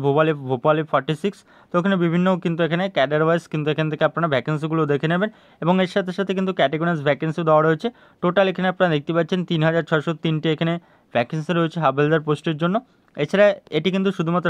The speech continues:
হাবিলদার পোস্টের ভ্যাকেন্সি, এর পরবর্তীতে কিন্তু এমটিএস এর ভ্যাকেন্সিও কিন্তু অ্যাড হবে আলাদাভাবে। তো এই এমটিএস প্লাস এখানে কিন্তু আপনাদের যে এখানে হাবিলদার পোস্টের ভ্যাকেন্সি, এই দুটো মিলিয়ে কিন্তু আপনাদের আট হাজার প্লাস কিন্তু ভ্যাকেন্সি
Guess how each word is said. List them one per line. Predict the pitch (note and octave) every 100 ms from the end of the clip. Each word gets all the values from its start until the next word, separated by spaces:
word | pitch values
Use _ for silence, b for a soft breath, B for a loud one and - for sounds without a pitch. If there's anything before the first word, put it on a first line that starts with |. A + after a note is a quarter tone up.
| D#3
হাবিলদার | C#3 E3 D#3+
পোস্টের | D#3+ - D3
ভ্যাকেন্সি, | C#3+ E3 E3+ G#3 D3+
এর | D#3
পরবর্তীতে | D#3+ D#3+ E3 D#3+ F3 F3
কিন্তু | E3+ G3 b b b D#3
এমটিএস | D#3+ F#3 F3
এর | F3+ C#3
ভ্যাকেন্সিও | C3+ E3 D#3 E3+
কিন্তু | F3 E3+ -
অ্যাড | C3+ D3
হবে | D#3 D3+
আলাদাভাবে। | D3 D#3+ E3 G#3 C4 b b b -
তো | F3+ D3
এই | F3 - E3
এমটিএস | D#3+ G3 -
প্লাস | E3+ D#3+ E3
এখানে | D#3+ E3 D#3+
কিন্তু | E3 F3+ A3 b b _ B2
আপনাদের | E3 E3 D#3 D3
যে | F3 F3 - _ _ _ _ -
এখানে | C3+ E3 D3+
হাবিলদার | C#3 D3+ E3
পোস্টের | D#3+ - E3+ C3
ভ্যাকেন্সি, | C#3 E3 G#3 F#3
এই | D3
দুটো | D3 D#3+
মিলিয়ে | D#3 D#3
কিন্তু | E3 D#3
আপনাদের | D3+ E3+ E3+ B2+
আট | C3 D#3
হাজার | D#3 E3+ -
প্লাস | C#3 - D#3
কিন্তু | D3 C#3
ভ্যাকেন্সি | C3 D3+ D3+